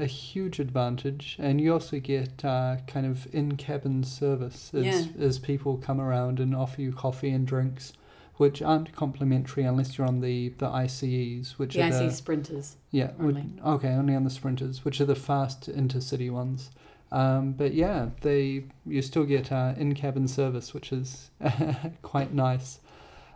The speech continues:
Speaker 1: Um, so yeah, so we, we got that and we went out to Koblenz, where we planned to spend an hour or two and then jump on a boat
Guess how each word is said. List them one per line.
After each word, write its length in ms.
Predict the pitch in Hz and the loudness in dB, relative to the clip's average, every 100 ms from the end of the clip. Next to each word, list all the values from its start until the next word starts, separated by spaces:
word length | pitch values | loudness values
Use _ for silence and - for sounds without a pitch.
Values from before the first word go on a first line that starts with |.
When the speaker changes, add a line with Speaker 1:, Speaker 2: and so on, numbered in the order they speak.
| - | 2
Speaker 1:
Um, 500 | 165 175 175 175 170 | 2 4 2 0 -2
so 180 | - 220 | 4 4
yeah, 220 | 226 262 | 6 2
so 180 | - 196 | 4 4
we, 160 | 190 | 4
we 160 | 190 190 | 0 0
got 260 | 208 254 - | 0 0 2
that 260 | 139 135 - | 2 2 2
and 180 | 160 | 2
we 100 | 165 | 2
went 280 | 165 180 170 - | 2 0 0 0
out 320 | 151 160 - - | 0 0 -8 -4
to 340 | 151 143 143 139 - | 0 2 0 -2 -2
Koblenz, 840 | 147 139 147 135 127 127 131 - | 0 2 2 2 0 -4 -8 -10
where 800 | 156 139 147 139 139 139 143 143 | -8 0 2 4 2 0 -2 -4
we 240 | 143 143 143 | 0 2 2
planned 320 | - 170 160 | 0 0 2
to 140 | 156 | 0
spend 380 | 139 - 180 175 | -2 -4 -2 0
an 100 | 160 | 2
hour 240 | 139 139 131 | 2 2 2
or 120 | 127 | -2
two 340 | - 135 131 139 | 0 0 0 0
and 120 | 135 | 2
then 180 | 135 135 | 2 0
jump 260 | 156 156 156 | -2 -2 0
on 80 | 131 | 0
a 60 | |
boat 380 | 127 139 127 | 2 0 0